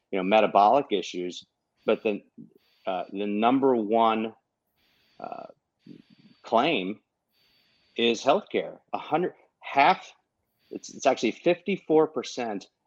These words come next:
of Americans are reporting a musculoskeletal injury every year, where it's,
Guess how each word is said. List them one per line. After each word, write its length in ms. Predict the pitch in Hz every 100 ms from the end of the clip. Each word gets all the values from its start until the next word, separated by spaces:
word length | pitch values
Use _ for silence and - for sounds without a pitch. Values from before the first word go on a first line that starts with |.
| -
of 140 | 107 107
Americans 800 | 110 113 120 - 95 98 - - _ -
are 180 | 107 101
reporting 720 | 98 - - 139 135 110 104 _ _ _ _ _ _ _ _ _ _ _ -
a 40 |
musculoskeletal 1600 | 117 120 123 - 120 107 - 113 117 117 _ - 117 120 117 101
injury 300 | 113 107 95
every 220 | 101 95 92
year, 280 | 110 101
where 220 | 90 98 95
it's, 360 | - - -